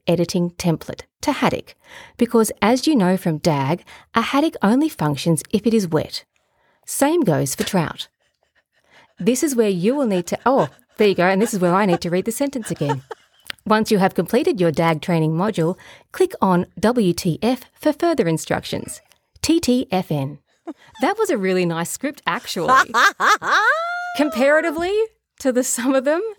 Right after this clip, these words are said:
Speaker 1: that was, I was like, <gasps> 'cause I hadn't read that one yet. So that was
Speaker 2: No.
Speaker 1: literally, like, me reading straight up. And that was,
Speaker 2: <laughs>
Speaker 1: well, the thing I love about corporate training, it's like audiobooks, 'cause they, you know, they don't want you to stop. And if you stop, you gotta go back to the top.
Speaker 2: Yes, yes,
Speaker 1: So
Speaker 2: yes, yes.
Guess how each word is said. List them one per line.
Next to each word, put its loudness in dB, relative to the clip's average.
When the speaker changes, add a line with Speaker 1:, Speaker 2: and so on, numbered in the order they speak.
Speaker 1:
that 0
was, 2
I 4
was 0
like, 0
<gasps> -16
'cause -8
I 4
hadn't 0
read 2
that 0
one -6
yet. -4
So -2
that 0
was 0
Speaker 2:
No. 2
Speaker 1:
literally, 2
like, 0
me -2
reading -2
straight -2
up. -2
And 2
that -4
was, -6
Speaker 2:
<laughs> -16
Speaker 1:
well, 0
the 0
thing 0
I 4
love 4
about 0
corporate -6
training, 0
it's -4
like -2
audiobooks, -2
'cause -2
they, 0
you 0
know, 0
they -2
don't 0
want -2
you -6
to -4
stop. -4
And -6
if -8
you -2
stop, -6
you -8
gotta -2
go -4
back -8
to -12
the -12
top. -10
Speaker 2:
Yes, 2
yes, 2
Speaker 1:
So 6
Speaker 2:
yes, 2
yes. 2